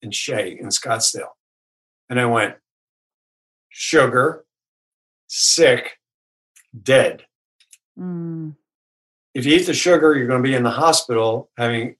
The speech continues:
Speaker 1: every organ taken out because of sugar or medicated because of sugar.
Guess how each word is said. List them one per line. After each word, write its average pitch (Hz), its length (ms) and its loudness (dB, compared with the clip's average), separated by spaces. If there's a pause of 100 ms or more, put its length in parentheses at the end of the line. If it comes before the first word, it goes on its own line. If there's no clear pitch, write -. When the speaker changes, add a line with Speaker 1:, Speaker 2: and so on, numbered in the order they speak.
(180)
Speaker 1:
every 127 220 0
organ 117 640 0
taken 120 260 -4
out 120 300 0
because 104 600 -12 (180)
of - 60 -18
sugar 104 420 -10 (460)
or 131 200 4
medicated 120 720 2 (100)
because - 340 -10
of - 80 -16
sugar. 101 480 -10